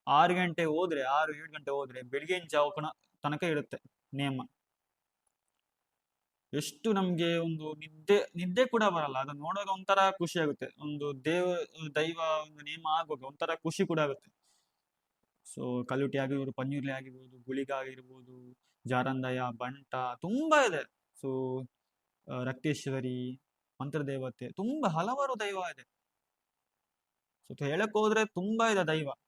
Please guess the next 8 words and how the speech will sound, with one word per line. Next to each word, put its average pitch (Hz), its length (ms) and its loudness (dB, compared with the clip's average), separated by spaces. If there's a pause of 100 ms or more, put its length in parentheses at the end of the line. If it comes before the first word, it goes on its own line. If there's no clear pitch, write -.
(640)
ಪಿಲಿಚಾಮುಂಡಿ, 147 800 0 (360)
ಚಾಮುಂಡಿ, 135 800 0 (480)
ತುಂಬಾ 190 300 4
ಇದೆ. 139 260 2 (680)
So 127 100 -10
ಹೇಳಕ್ಕಾದ್ರೆ 180 440 2 (1000)
ಈ 143 60 -10
ಒಂದು 147 440 -2